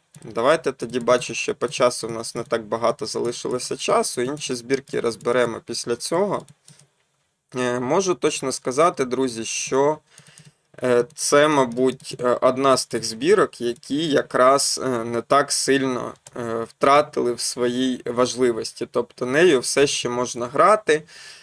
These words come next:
е, вона все ще більш-менш почуває себе нормально. Знову ж таки, це не та збірка, щоб проходити супервисокі рівні ями, але це та збірка, якою ви зможете комфортно себе почувати на четвертій складності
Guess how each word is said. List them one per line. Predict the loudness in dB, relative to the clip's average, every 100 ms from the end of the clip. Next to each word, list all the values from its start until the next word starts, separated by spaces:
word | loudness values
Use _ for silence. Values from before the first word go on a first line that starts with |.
| 0
е, | 4 4
вона | 4 2 4 4
все | 2 2 2
ще | 2 0
більш-менш | 0 0 0 0 2 0 -2
почуває | -6 -2 0 4 4
себе | 2 -2 0 0
нормально. | 0 2 2 2 0
Знову | -2 2 2 2
ж | -2 -6
таки, | -6 -6
це | -4 -2
не | 0
та | 2 2
збірка, | 2 0 -2 -2
щоб | -8 -6 -6
проходити | -2 0 2 2 2 -4
супервисокі | -6 -4 -2 -2 -2 -4 -2 -2 -2 -4
рівні | -2 -2 0
ями, | 2 2 2
але | 4 6 4
це | 2 0
та | 0
збірка, | -2 -2 -2 0 0
якою | 2 -2 -2 4 4
ви | 4
зможете | 0 -4 -2 -4 -4
комфортно | -6 -6 -2 -2 -2 -6
себе | -6 -2 -2
почувати | -2 -4 -2 2 2 2 -4
на | -4
четвертій | -4 -4 0 0 0 -8
складності | -8 0 2 2 -2 -6 -6 -6